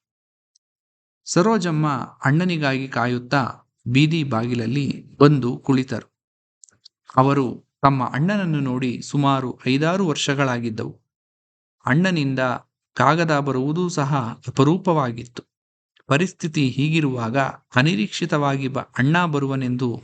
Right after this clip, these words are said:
ಬರೆದ ಕಾಗದ ನೋಡಿ ಸರೋಜಮ್ಮನಿಗೆ ಆಶ್ಚರ್ಯವೇ ಆಗಿತ್ತು.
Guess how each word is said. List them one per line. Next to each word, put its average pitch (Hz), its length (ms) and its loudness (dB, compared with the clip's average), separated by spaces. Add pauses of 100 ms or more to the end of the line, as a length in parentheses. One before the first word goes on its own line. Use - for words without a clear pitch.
ಬರೆದ 127 460 0
ಕಾಗದ 147 540 0
ನೋಡಿ 127 460 -2
ಸರೋಜಮ್ಮನಿಗೆ 139 1040 0 (640)
ಆಶ್ಚರ್ಯವೇ 175 640 2
ಆಗಿತ್ತು. 139 560 -4